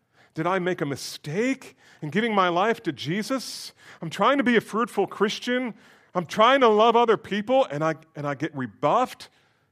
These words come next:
By my relatives, my family. They hate me for being a Christian.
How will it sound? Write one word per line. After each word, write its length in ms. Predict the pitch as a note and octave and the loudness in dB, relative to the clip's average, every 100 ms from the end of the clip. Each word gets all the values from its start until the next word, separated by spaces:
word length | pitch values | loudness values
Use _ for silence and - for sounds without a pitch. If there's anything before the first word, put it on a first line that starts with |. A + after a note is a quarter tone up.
| _ _ _ _ _ _ _ - | _ _ _ _ _ _ _ -8
By 100 | C#3 | -4
my 140 | C#3 | -2
relatives, 760 | B2+ C#3+ G3 G#3 G#3+ A#3 G#3 | -2 -2 -2 -4 -4 -6 -6
my 160 | G#2+ G#2+ | -12 -16
family. 560 | - - D3 G3 G#3+ A3+ | -16 -12 -8 -6 -6 -6
They 140 | B2 | -8
hate 400 | G2 C#3 A#3 A#3 | -2 2 2 2
me 180 | C4 C4+ | -2 -2
for 180 | - B3 | -2 -2
being 320 | A#3+ A#3 A#3 | -2 -4 -4
a 60 | |
Christian. 680 | A3+ A3+ A3 - A3+ A3+ A3+ | -6 -6 -8 -8 -10 -10 -12